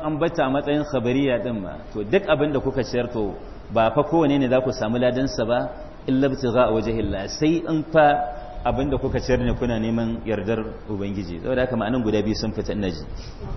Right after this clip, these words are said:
"Wa ma tunfiqu min khairin," Ubangiji ya ce, "Duk abin da kuka ciyar na alkhairi na dukiyarku,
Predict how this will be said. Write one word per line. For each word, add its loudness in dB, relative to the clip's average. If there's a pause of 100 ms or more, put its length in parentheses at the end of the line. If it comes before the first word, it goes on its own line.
(160)
"Wa -4
ma 4
tunfiqu 2
min 2
khairin," 4
Ubangiji 0
ya 2
ce, 0
"Duk 0
abin 2
da 2
kuka -2
ciyar 0
na 0
alkhairi 4
na 2
dukiyarku, 0